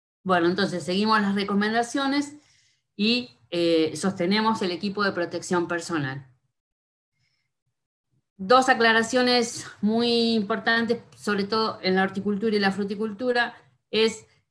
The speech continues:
eh, el reingreso al lote, es, eh, cuándo puedo reingresar al lote después de haber hecho una aplicación. Eh, y acá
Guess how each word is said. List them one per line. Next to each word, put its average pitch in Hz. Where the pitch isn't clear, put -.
eh, 190
el 190
reingreso 214
al 233
lote, 233
es, 196
eh, 175
cuándo 240
puedo 226
reingresar 190
al 208
lote 220
después 185
de 190
haber 190
hecho 190
una 180
aplicación. 190
Eh, 175
y 202
acá 233